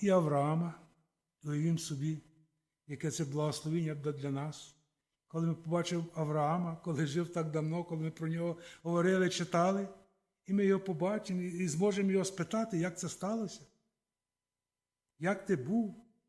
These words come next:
Як ти сказав неправду, що це твоя сестра, а не, а не дружина?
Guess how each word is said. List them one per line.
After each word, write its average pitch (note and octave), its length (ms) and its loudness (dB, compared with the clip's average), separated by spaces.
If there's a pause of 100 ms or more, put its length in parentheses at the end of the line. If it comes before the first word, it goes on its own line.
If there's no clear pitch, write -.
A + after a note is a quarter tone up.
(1000)
Як F#3+ 240 -4
ти G3 100 -2
сказав F#3+ 420 2
неправду, F#3 560 0
що F3+ 140 -4
це F3+ 180 -4
твоя F3 300 -4
сестра, F3+ 460 -6
а E3+ 40 -2
не, E3+ 140 -2
а E3 100 -2
не F3 120 0
дружина? E3+ 520 -2